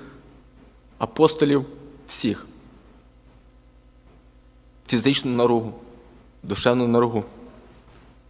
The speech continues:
Все, що тільки може принести людина.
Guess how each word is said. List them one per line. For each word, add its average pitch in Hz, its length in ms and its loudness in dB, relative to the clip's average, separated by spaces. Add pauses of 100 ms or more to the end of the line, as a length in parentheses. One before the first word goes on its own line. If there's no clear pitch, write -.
(920)
Все, - 420 -6
що - 200 -6
тільки 127 260 -4
може 135 280 0
принести 135 420 -6
людина. 113 300 -6